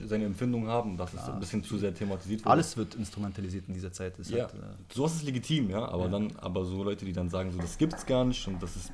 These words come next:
Speaker 1: Bullshit und so, die so wirklich auf diese krasse Verschwörungstheorie-Ebene kommen, so,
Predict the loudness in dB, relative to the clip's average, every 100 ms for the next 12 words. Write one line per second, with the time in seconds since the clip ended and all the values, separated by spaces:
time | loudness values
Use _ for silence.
0 | 2 2 2 -2 -4 -4 -2 0 4 4
1 | 2 -2 -2 -4 -4 -4 -6 -4 -4 -6
2 | -6 -6 -2 0 0 -2 -4 -4 -2 -2
3 | -2 -2 -2 -4 -2 -4